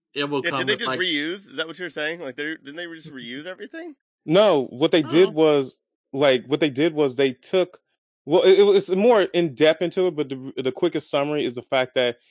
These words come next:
Speaker 3: they took previous stages of the Sonic games and put 'em in Sonic Mania. So they made a H D version of the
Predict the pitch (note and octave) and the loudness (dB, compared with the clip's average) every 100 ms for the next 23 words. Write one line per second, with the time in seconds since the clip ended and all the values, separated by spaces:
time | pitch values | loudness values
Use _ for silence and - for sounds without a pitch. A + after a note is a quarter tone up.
0 | _ C3+ D3+ C#3 - F#3+ - F3+ G3 F#3 | _ -2 0 0 2 0 0 -2 -2 -2
1 | E3+ - D3 D3 D3 D#3+ C#3+ A#2+ A#2+ - | -4 -2 -2 -2 -4 -4 -2 -4 -6 -4
2 | B2+ C3 A#2+ A#2+ B2+ C#3 B2 A2+ C3+ B2 | -4 -4 -4 -4 -2 -4 -6 -8 -6 -6
3 | A2 B2 A2+ - B2+ C3+ A2+ G#2 - _ | -6 -6 -6 -6 -4 -2 -4 -6 -10 _
4 | _ - E3 D3+ C#3 D#3+ E3 D#3 C3+ D3+ | _ 0 2 4 4 4 4 4 4 2
5 | E3 - D#3 D3 B2 C#3+ B2+ B2+ - C3 | 0 -2 -6 -4 2 2 2 -6 0 0
6 | B2+ A2+ | 0 0